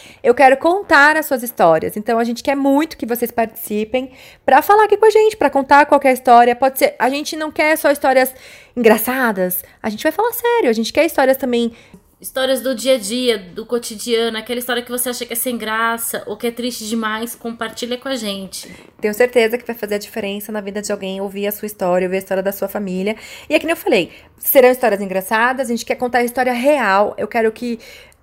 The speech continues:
Speaker 1: a gente traga discussões, porque assim, qual que é o ponto, gente? A gente vai falar sério também. Então assim, eu quero trazer coisas sérias que estão acontecendo dentro das famílias pra gente debater aqui. Afinal de contas,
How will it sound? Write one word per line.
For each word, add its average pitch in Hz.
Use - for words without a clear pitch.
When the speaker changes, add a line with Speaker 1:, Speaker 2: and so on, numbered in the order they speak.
Speaker 1:
a 240
gente 269
traga 285
discussões, 349
porque 302
assim, 220
qual 311
que 339
é -
o 339
ponto, 190
gente? 190
A 208
gente 240
vai 269
falar 285
sério 277
também. 165
Então 247
assim, 233
eu 247
quero 330
trazer 285
coisas 226
sérias 247
que -
estão 269
acontecendo 247
dentro 214
das 202
famílias 208
pra 539
gente 494
debater 220
aqui. 185
Afinal 220
de 220
contas, 262